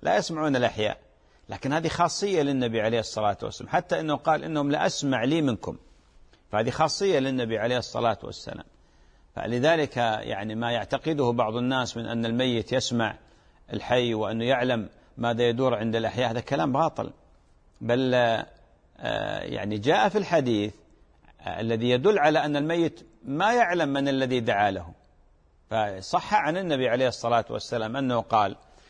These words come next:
"إن الميت لترفع درجته في الجنة"، ها؟ فيقول: "من أين هذا؟" هذا ليس بعمله طبعا، "من أين هذا؟" قالوا: "تركت ولدا صالحا يدعو لك".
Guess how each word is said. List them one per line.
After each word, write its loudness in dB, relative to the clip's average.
"إن 0
الميت 2
لترفع 0
درجته 0
في -2
الجنة"، 0
ها؟ -2
فيقول: 2
"من -2
أين 4
هذا؟" 2
هذا 0
ليس 4
بعمله 2
طبعا، -2
"من -4
أين 2
هذا؟" 2
قالوا: 2
"تركت 0
ولدا 2
صالحا 2
يدعو -2
لك". -10